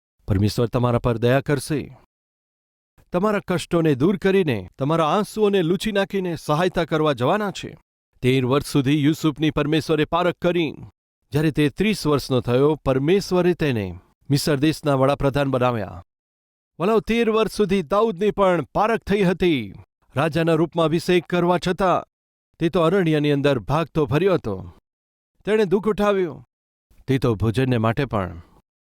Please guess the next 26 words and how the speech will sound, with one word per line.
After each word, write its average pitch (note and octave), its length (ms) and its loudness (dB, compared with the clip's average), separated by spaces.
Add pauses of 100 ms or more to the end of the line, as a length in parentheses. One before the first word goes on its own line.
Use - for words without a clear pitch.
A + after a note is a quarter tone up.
(540)
તરસી E3 360 -2
રહ્યો E3+ 280 2
હતો. A#2+ 420 -4 (720)
દસ E3+ 260 2
થી D#3+ 220 2 (100)
તેર F#3 300 2
વર્ષ C#3 420 0
સુધી C3+ 500 0 (360)
પારખ G3+ 320 2
થવાનો E3+ 320 2
સમય F#3+ 520 0
પૂરો E3 240 4
થયા C#3+ 320 2
પછી D#3 440 -2 (720)
પરમેશ્વરે F3 480 2
દાઉદને E3 400 0
શું F#3+ 240 0
કર્યું? F3+ 380 0 (320)
દેશ F3+ 360 2
પર F3 140 0
શાસન F3+ 440 0
કરનારા E3 400 2
રાજા E3 300 0
તરીકે D#3+ 360 -4 (500)
બનાવી F#3 380 0
દીધો. G#3+ 240 0